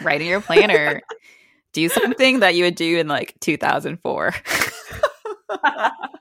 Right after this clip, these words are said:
Speaker 1: Like, I
Speaker 2: Yeah.
Speaker 1: hate that this is a problem for us 'cause I don't think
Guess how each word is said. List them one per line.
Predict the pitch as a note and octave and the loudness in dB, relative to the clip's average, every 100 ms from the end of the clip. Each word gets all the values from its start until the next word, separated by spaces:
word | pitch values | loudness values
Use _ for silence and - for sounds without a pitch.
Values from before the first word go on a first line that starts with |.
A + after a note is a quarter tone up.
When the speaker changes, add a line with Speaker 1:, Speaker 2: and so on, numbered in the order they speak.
| - C5+ _ _ _ _ - - _ _ - - A#4+ B4+ B4+ E5+ A#4+ D#5 B4 | -20 -20 _ _ _ _ -20 -20 _ _ -10 -8 -6 -4 -4 -2 -2 -4 0
Speaker 1:
Like, | - G4 | 2 4
I | G4+ | 4
Speaker 2:
Yeah. | D#4 A3 | 2 2
Speaker 1:
hate | G3+ | 0
that | A#4 | 2
this | A#4 A#4 | 4 4
is | A#4 | 2
a | G#4+ | 4
problem | F4+ G3 F3+ F3 | 6 4 2 -4
for | G3 D#3 | -2 0
us | D#3+ - | 0 0
'cause | - F#3+ | -2 2
I | F#3 | 2
don't | A3 | 2
think | E4 | 0